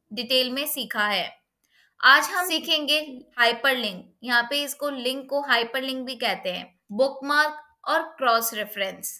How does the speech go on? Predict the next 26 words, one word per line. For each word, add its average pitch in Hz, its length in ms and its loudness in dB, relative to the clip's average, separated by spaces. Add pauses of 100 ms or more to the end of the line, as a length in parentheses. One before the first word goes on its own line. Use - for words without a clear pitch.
(420)
इन 285 180 -4
तीनों 277 300 -2
के 277 140 -2
बारे 240 300 0
में 269 120 -8 (140)
आज 226 240 0
हम 254 240 -6
इस 269 180 -8
वीडियो 220 300 -6
में 277 160 -4
सीखने 226 400 -6
वाले 190 260 2
हैं। 190 260 -6 (300)
अगर 254 300 4
आपको 330 320 6
ये 320 220 0
नहीं 294 360 -4
आते 294 360 2
हैं 294 220 -2
कि 294 180 -8
कैसे 247 380 -4
हम 277 220 -2
इसको 269 280 -10
सेट 240 380 -2
करते 269 280 -2
हैं, 277 240 -4